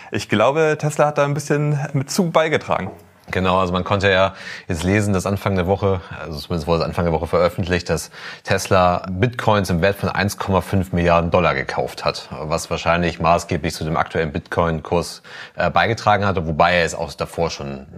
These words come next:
Speaker 2: in den letzten Wochen schon deutlich gestiegen ist.
Speaker 1: Das stimmt. Äh, ich hatte gehört, ich glaube zwanzig Prozent, äh, also diese Nachricht hatte dazu geführt, dass der Bitcoin nochmal um zwanzig Prozent auf sechsundvierzigtausendachtthundert Dollar gestiegen war.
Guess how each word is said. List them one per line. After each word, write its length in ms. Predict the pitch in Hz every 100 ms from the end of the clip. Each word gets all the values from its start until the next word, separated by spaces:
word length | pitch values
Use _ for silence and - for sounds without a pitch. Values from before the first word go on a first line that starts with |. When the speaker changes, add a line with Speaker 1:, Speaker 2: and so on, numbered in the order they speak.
| 87
Speaker 2:
in 60 | 78
den 80 | 82
letzten 280 | 85 - 85
Wochen 200 | 78 76
schon 160 | 78
deutlich 320 | 76 - -
gestiegen 400 | - - 87 -
ist. 220 | - - -
Speaker 1:
Das 240 | 117 117
stimmt. 240 | - 107 101
Äh, 180 | 104
ich 100 | 107
hatte 140 | 135 117
gehört, 180 | 117 110
ich 120 | 107
glaube 160 | 104
zwanzig 320 | - 117 117 -
Prozent, 420 | 98 110 113 -
äh, 60 |
also 240 | 101 98 120
diese 180 | 107 104
Nachricht 440 | 117 123 117 -
hatte 260 | - 107 104
dazu 220 | 101 107
geführt, 360 | 98 107 104 104
dass 140 | 95
der 80 | 98
Bitcoin 280 | 110 110 98
nochmal 160 | 95
um 60 | 92
zwanzig 240 | 101 98
Prozent 320 | 98 87 98
auf 120 | 85 -
sechsundvierzigtausendachtthundert 1000 | - 104 98 95 92 87 - - 95 85
Dollar 200 | 87 85
gestiegen 360 | 82 90 85
war. 200 | 85 104